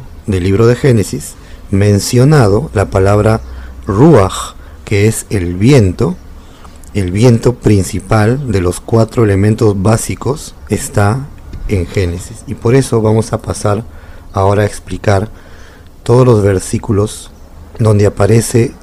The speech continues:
en las Sagradas Escrituras el tema de Ruach, el tema de espíritu. Vamos a explicarlos ahora, habiendo dado esta introducción, según el concepto de la Torá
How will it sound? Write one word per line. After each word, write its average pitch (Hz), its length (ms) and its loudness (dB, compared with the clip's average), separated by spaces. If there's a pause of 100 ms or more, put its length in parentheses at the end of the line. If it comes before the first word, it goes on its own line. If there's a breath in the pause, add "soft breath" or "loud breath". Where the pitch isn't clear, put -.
(220)
en 98 160 0
las 92 160 0
Sagradas 104 420 0
Escrituras 104 800 0 (400 loud breath)
el 92 200 0
tema 104 360 2
de 95 120 2
Ruach, 110 640 2
el 92 140 -6
tema 98 300 0
de 90 60 0
espíritu. 117 600 0 (640 loud breath)
Vamos 107 240 2
a 113 40 0
explicarlos 107 640 -2
ahora, 104 380 0 (680 loud breath)
habiendo 107 400 2
dado 107 180 6
esta 110 200 0
introducción, 101 680 0 (520 loud breath)
según 104 600 0
el 95 160 -6
concepto - 680 -2 (340)
de 101 160 0
la 87 140 0
Torá 92 460 -2